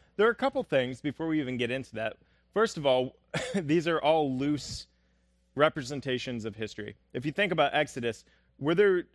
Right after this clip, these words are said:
only believers in Israel that were protected from the plagues? No, there weren't just believers. In fact, we don't even see them all believing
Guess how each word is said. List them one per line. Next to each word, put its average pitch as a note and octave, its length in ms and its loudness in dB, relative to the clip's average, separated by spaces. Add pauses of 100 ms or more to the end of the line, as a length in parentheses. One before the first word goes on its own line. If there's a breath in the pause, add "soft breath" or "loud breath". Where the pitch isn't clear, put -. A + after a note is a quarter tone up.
(120)
only F3+ 220 0
believers F3+ 840 -2 (360)
in F3 120 -6
Israel F3+ 360 -8
that F3+ 120 -4
were E3 120 -8
protected F3 480 -8
from F3 140 -10
the E3+ 60 -10
plagues? - 520 -12 (1400)
No, C3 320 -8 (300)
there B2+ 120 -2
weren't E3+ 240 -2
just C#3 380 -2
believers. C#3 640 -4 (220)
In B2 100 -4
fact, D#3 240 4
we C#3+ 180 2
don't G3 220 2
even E3 280 0
see E3+ 260 0
them D#3 180 -2
all D3 220 4
believing B2+ 840 -2